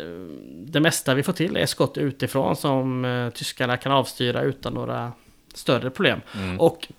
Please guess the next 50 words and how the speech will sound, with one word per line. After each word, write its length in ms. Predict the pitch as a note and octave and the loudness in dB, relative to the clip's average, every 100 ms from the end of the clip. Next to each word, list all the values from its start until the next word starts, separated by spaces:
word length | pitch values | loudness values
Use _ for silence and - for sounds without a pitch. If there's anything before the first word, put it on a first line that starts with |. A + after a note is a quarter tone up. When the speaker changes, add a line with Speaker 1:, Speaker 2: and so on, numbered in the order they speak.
| - | -2
Speaker 1:
tröttheten 840 | - F3+ - C#3 A2 - D#3 E3+ D#3+ | 2 2 2 0 0 4 4 4 2
tar 320 | - A#2+ B2+ | 4 6 6
Sverige 420 | - B2 A#2 A#2+ | 6 4 4 2
ganska 300 | A#2+ A2 A2 | 0 -2 -4
rejält 640 | A2 A2+ D#3+ C3+ - - - | -2 4 4 4 -2 -12 -8
i 120 | C#3 | -6
slutet 280 | C#3 B2 - | -4 -6 -6
av 80 | B2 | -6
matchen. 320 | - - - - | -6 -8 -10 -6
Speaker 2:
Mm. 260 | G2 F#2 | -4 -2
Speaker 1:
Så 280 | - G3 F#3+ | 0 4 4
den, 480 | F#3 D#3 C3 C3 C#3+ - | 6 4 4 2 -2 2
den 180 | E3 | 2
slutar 640 | - B3+ D#3+ - A3+ B3+ F3+ - - _ - | 4 2 0 2 4 4 0 -6 -20 _ -12
två 240 | - F#3+ B2+ | 0 4 4
ett. 260 | - - _ _ _ _ _ _ - - | 2 -14 _ _ _ _ _ _ -20 -2
Och 100 | F#3 | 2
svensk 240 | - D#3+ G3+ | 6 6 6
media 320 | E3+ B2 D3 | 4 6 4
konstaterar 580 | - F3+ - - A#2+ A#2+ | 4 2 2 2 2 4
ju 60 | |
här 140 | G3 C#3+ | 4 4
ganska 220 | D3 C#3 | 2 2
enhälligt 500 | C#3 A#2 A#2 C#3 F3+ | 2 2 2 0 0
att 160 | C3+ C#3 | 0 4
det 60 | |
här 160 | B2 F#3 | 6 6
gör 120 | D3+ | 6
att 140 | C3+ | 4
Sverige 280 | - B2 A#2 | 4 4 4
missar 420 | C3 - C3+ E3+ | 0 2 4 4
V 180 | G3+ - | 2 -2
M. 120 | F#2 F2+ - - - | -4 -10 -16 -16 -8
För 120 | - C3+ | 4 4
att 120 | - | 6
Cypern 580 | - B2+ A2+ - E3 C3 | 2 0 0 2 2 4
ens 200 | C#3 C3 | 2 2
på 100 | C3 | 4
hemmaplan 680 | C#3 A#2 C3 D3+ F3 D3 B2+ | 4 4 4 4 6 2 -2
ska 260 | - - D#3+ | -4 0 0
kunna 220 | D3 C3+ | 2 4
göra 160 | C3 | 4
någonting 680 | B2+ C#3+ D#3+ D#3+ - C3 B2 | 6 6 4 0 0 0 0
åt 200 | B2 - | -4 -2
tyskarna 480 | - - - B2 B2+ | -4 -4 -4 -4 -2
i 60 | B2 | -4
sista 220 | C3+ C3 | -2 0
omgången 320 | B2+ A#2+ B2 | 0 0 -2
är 120 | B2 | -2
liksom 520 | A#2+ - A#2 A2+ B2 | -4 -4 -4 -4 -8